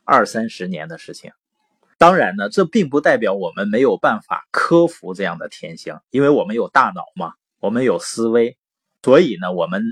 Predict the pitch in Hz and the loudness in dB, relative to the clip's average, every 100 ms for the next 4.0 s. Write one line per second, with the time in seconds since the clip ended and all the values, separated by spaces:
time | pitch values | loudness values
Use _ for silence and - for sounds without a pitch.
0 | - _ - 98 123 139 135 139 117 131 | -10 _ -6 -2 2 4 4 0 -2 -8
1 | 107 - - - 107 - 107 - 95 76 | -8 -12 -14 -8 -6 -4 -6 -8 -12 -8
2 | - 123 135 131 98 - - 120 95 - | 2 2 2 -2 -6 -8 -2 0 0 -6
3 | - 135 131 131 135 - 131 95 - | -8 -2 0 0 -4 -4 -4 -6 -12